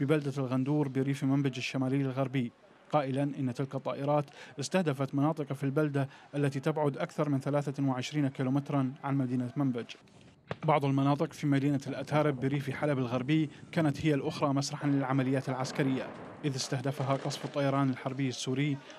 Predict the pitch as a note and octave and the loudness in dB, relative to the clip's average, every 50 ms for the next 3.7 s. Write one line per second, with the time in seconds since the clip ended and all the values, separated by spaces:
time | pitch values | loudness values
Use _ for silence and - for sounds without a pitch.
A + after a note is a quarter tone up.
0 | - - D#3+ F3 F#3 F3+ D#3 D3+ C#3 C3+ C#3 C3 C#3 C3+ C3+ - - D3+ C3+ B2+ | -2 0 0 0 2 2 2 2 0 0 0 0 0 0 0 0 2 2 2 2
1 | B2 - D3+ C#3 - C#3+ C3 B2+ B2 A#2 D#3 D3 - - D3 C#3 C3 C#3 C#3+ C#3+ | 0 -2 -4 -2 0 0 0 0 0 0 0 -2 0 0 0 0 2 2 2 2
2 | C3+ C3 C3 C3 B2 C3+ C3 C3+ C#3 C#3+ D3 D3 C#3 C#3 - - - - D#3+ D#3 | 2 0 0 0 0 2 2 4 4 4 2 2 0 -2 -8 -12 -8 -6 -6 -4
3 | - - D3+ C#3 C3+ C3 B2 C#3+ D3 C#3+ - D#3+ C#3+ C3+ | -2 0 2 2 2 2 2 2 0 0 0 0 -2 -2